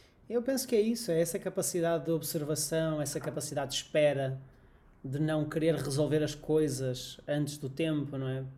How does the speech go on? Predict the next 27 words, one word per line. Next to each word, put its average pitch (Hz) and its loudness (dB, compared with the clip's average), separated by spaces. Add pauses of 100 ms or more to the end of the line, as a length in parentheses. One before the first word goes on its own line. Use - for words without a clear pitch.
Porque 143 -8
há 156 4
um 185 4
momento 180 2
certo, 160 2 (240)
há 139 -2
uma 147 0
conjugação 156 -2
de 151 -4
fatores 156 0
certa. 131 -2
Eu 131 0
acho 131 -2
que 143 -4
aquela 147 -2
questão 151 0
do 143 0
inverso, 143 -2 (720)
de, 139 0
do 147 2
ataque, 160 2 (440)
quando 151 0
a 156 6
outra 156 4
pessoa 147 2
não 147 6
tem, 143 2